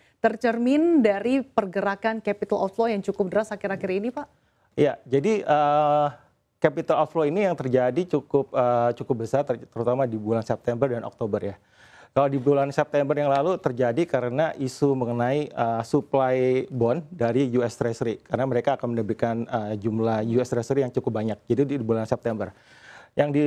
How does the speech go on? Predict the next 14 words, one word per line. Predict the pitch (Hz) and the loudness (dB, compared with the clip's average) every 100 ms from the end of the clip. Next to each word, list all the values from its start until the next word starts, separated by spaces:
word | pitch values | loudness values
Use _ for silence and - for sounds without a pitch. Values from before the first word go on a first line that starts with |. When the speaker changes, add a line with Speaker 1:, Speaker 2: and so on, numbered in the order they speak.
| 147 | 2
Speaker 2:
Oktober | 143 147 - 151 135 185 | 2 0 2 2 2 0
ada | 143 185 | 0 -2
terjadinya | - - 123 127 147 | -2 -2 0 0 2
Black | 147 120 120 | 2 0 -2
Swan | - 131 143 | -2 -2 0
tujuh | - 123 | 0 2
Oktober, | 120 - 117 | 0 0 0
di | 117 110 | 0 0
mana | 120 143 | 0 2
perang | - 127 127 | 2 2 2
ini | 143 | 0
mulai | 135 120 | 0 0
terjadi | 120 110 113 107 | 0 0 0 0
kan. | 98 104 | -2 -4